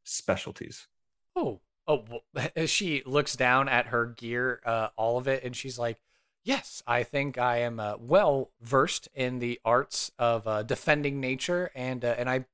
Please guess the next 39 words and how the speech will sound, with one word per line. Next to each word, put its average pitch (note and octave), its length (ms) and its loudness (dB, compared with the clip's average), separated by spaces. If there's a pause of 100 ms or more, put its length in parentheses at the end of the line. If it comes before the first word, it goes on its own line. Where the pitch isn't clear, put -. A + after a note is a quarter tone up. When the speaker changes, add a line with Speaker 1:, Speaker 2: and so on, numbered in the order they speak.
(100)
Speaker 2:
believe G3+ 280 2
I've G3 240 4
proven G3 340 -4
myself, G#2+ 540 -8 (240)
yes, A2+ 320 -6
worthy A2 440 0
of A2+ 220 -2
this G#2 200 -4
challenge." F#2 680 -16 (500)
Speaker 1:
Well, A2 100 6
that A#2 160 8
is G2+ 340 2 (120)
incredible G2+ 500 2
to G2 120 0
hear. F#2 200 4
I've F2+ 80 2
been F#2 100 -2
trying G#2+ 240 0
to F2 60 -4
find F2+ 180 -2
someone F2 220 -4
who F2 80 -2
can F2 140 -4
do F2 100 -2
this D#2+ 140 -4
for F2+ 160 -4
me, F2+ 140 0
and F2 180 -4 (340)
you A2+ 380 4 (340)
seem B2+ 300 6
to A2 60 6
be G#2+ 120 6
up F#2+ 100 2
for G#2+ 60 -8
the F#2+ 100 -2
job. F2+ 360 4 (340)
I A#2 200 6
am, F#2+ 680 2
uh, F2 280 0